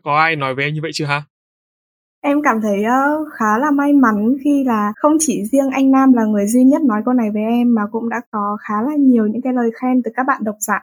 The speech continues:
Speaker 2: dành cho thơ của em. Có thể đó là lý do mà mọi người lại yêu thích cái đôi dòng viết của em đến như thế, và đó cũng là cái niềm may mắn mà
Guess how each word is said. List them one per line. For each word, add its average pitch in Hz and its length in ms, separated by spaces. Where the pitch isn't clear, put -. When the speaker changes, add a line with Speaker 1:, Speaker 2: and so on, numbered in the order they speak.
Speaker 2:
dành 208 220
cho 233 200
thơ 254 80
của 214 60
em. 233 300
Có 254 220
thể 285 220
đó 202 240
là 262 120
lý 220 300
do 247 280
mà 208 440
mọi 208 140
người 202 280
lại 208 220
yêu 262 260
thích 339 100
cái 214 80
đôi 233 200
dòng 208 280
viết 269 60
của 214 60
em 233 440
đến 196 180
như 240 180
thế, 202 260
và 220 280
đó 226 260
cũng 294 100
là 330 160
cái 233 100
niềm 262 200
may 254 140
mắn 247 280
mà 233 260